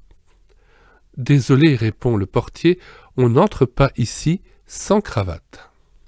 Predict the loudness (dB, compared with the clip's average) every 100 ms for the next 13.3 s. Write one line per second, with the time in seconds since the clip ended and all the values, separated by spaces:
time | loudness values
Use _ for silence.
0 | _ _ _ -20 _ _ _ _ -6 -6
1 | -4 -6 -6 -8 -10 -18 _ _ _ _
2 | _ _ _ _ _ _ -20 -20 -20 -2
3 | 0 4 2 2 -2 -4 -20 _ -4 0
4 | 0 0 -2 0 -2 -4 0 -2 -2 -4
5 | -2 -2 -2 -4 -12 -18 _ _ -4 -4
6 | -6 -6 -4 -4 -4 -6 -6 -4 -4 -6
7 | -8 -20 _ -8 -2 -2 -2 -6 -12 -8
8 | -8 -8 -12 _ -16 -4 -4 -2 -4 0
9 | -2 -2 -6 -8 -8 -6 -6 -6 -4 -4
10 | -4 -6 -4 -6 -6 -16 -20 -20 _ -4
11 | -4 -4 -4 -4 -4 -4 -6 -6 -4 -6
12 | -4 -4 -4 -10 -18 -10 -6 -4 -4 -6
13 | -6 -10